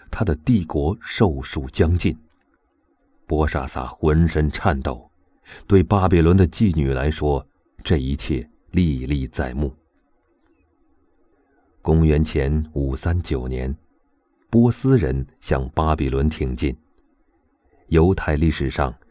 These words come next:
充满了神奇的解救，这一次是最富有戏剧性的。他们在巴比伦河畔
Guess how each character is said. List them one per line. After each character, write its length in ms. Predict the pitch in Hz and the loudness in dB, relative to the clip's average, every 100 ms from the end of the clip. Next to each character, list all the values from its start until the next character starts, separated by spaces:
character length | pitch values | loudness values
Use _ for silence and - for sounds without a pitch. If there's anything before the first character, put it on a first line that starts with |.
| - - - | -20 -16 -2
充 260 | 92 90 | 2 4
满 180 | 85 73 | 4 4
了 120 | 76 | 2
神 340 | - 80 87 92 | 0 2 2 2
奇 160 | 78 | 0
的 100 | 82 | 0
解 240 | 80 67 64 | 2 -2 -4
救， 240 | 82 - - _ _ _ _ _ _ | -4 -6 -12 _ _ _ _ _ _
这 140 | - 135 | 2 4
一 180 | 67 | 2
次 280 | - - 64 - _ _ | -6 -6 -8 -10 _ _
是 160 | - 76 | -8 -8
最 340 | - 117 82 | 0 2 2
富 200 | - 85 | 0 -2
有 140 | 71 62 | -2 -4
戏 300 | - 90 65 | -4 -4 -4
剧 160 | 71 | -4
性 200 | - 65 | -6 -6
的。 160 | 62 - _ _ _ _ _ _ _ _ _ _ - | -8 -12 _ _ _ _ _ _ _ _ _ _ -6
他 140 | 78 | -2
们 260 | 76 73 73 | 0 0 -2
在 200 | - 69 | -2 -2
巴 240 | - 82 | 0 0
比 100 | 78 | 0
伦 180 | 67 73 | 0 -2
河 300 | 78 - 80 | -2 -2 -2
畔 320 | - 76 62 | -2 -4 -4